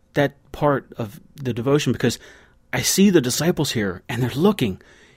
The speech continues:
and they're thinking, "We're in Samaria. We hate the Samaritans. We're witnessing the Samaritans. Why are we doing this?" We said that two weeks ago, how the Jews hated the Samaritans. The,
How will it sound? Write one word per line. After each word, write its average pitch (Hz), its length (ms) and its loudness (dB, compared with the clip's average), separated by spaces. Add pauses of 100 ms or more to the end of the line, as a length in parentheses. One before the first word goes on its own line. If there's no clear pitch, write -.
(140)
and 127 80 -2
they're 135 80 0
thinking, 135 360 -2
"We're 240 160 4
in 208 80 4
Samaria. 135 680 0
We 202 120 2
hate 196 240 2
the 190 80 2
Samaritans. 110 680 0 (840)
We're 208 100 6
witnessing 196 400 4
the 135 80 2
Samaritans. 147 500 4
Why 147 200 -2
are 226 60 6
we 180 100 6
doing 220 320 8
this?" - 340 0 (1120)
We 151 120 4
said 247 160 6
that 208 160 6
two 226 120 4
weeks 240 180 2
ago, 127 240 2
how 143 180 2
the 127 100 -4
Jews 190 320 2
hated 170 240 4
the - 40 -8
Samaritans. 208 600 -2 (1160)
The, - 120 -8